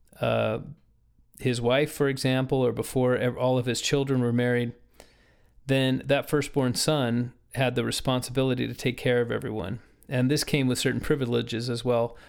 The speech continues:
One of them was a double portion of the inheritance. So let's say there are two children, they would split it up into three parts, and the firstborn son would get two of those.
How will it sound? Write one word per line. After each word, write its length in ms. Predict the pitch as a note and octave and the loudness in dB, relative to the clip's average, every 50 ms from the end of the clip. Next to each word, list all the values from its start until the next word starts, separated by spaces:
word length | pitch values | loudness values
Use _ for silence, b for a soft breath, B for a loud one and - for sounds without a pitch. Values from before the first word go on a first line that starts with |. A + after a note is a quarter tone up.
| B B | B B
One 160 | B B2+ B2+ B2+ | B 0 2 2
of 80 | B2 | 2
them 180 | B2 A#2+ A#2+ A#2+ | 0 0 2 2
was 300 | A#2 A#2 A#2 A#2 A2+ A#2+ | 2 2 2 2 0 0
a 80 | A#2+ | -2
double 320 | A#2+ - B2+ B2 B2 B2 A#2 | 0 2 2 2 2 0 0
portion 640 | - - - C3 B2+ B2 - - B2 A#2+ A#2 A#2 | 0 0 0 0 0 0 0 -2 -2 -2 -2 -2
of 180 | - A#2+ A#2 A#2 | -4 -6 -4 -2
the 100 | B2 A#2 | -2 -2
inheritance. 560 | A2+ G#2 B2 A#2+ A#2+ A#2 - - A#2 G#2+ - | 0 0 0 0 0 0 -2 -4 -8 -8 -4
So 120 | - A#2+ | -2 0
let's 180 | A#2 A#2+ A#2+ - | 0 0 0 0
say 140 | - B2+ A#2+ | 0 0 0
there 160 | A2+ A2 A2 | 2 0 0
are 20 | |
two 200 | A2+ - - B2 | 0 -2 -2 -4
children, 480 | A#2+ - - B2+ A#2+ A2+ A#2 A2 A2 A2 - B B B B B B B | -2 0 0 0 0 0 0 -2 -4 -4 -8 B B B B B B B
they 80 | B2 | -2
would 140 | A#2+ A#2+ - | 0 0 -2
split 260 | - - C3+ B2 A2+ | -2 0 0 0 2
it 80 | A#2+ A2+ | 2 2
up 120 | A2 - | 0 0
into 160 | A#2+ A2 G#2+ | -2 -2 -4
three 280 | G#2 - - B2+ A#2+ A#2 | -4 -4 -2 0 0 0
parts, 460 | - - - A#2 A2 G#2 - - - | 0 0 0 0 0 0 -2 -4 -4
and 100 | B2 A#2 | -4 -4
the 40 | A#2 | -2
firstborn 520 | - - A#2+ A2+ - - - A2 A2 A2+ | -2 -2 -2 -2 -2 -2 -4 -4 -2 -4
son 300 | A#2+ - - A#2 A2 A2 | -4 -4 -4 -4 -4 -4
would 160 | A2+ B2 A#2+ - | -6 -6 -6 -8
get 180 | A#2+ - - | -8 -8 -6
two 220 | - - C#3 C3+ B2+ | -4 -2 0 0 0
of 100 | - - | 0 -2
those. 380 | - - - - - - - | -6 -8 -8 -8 -8 -8 -10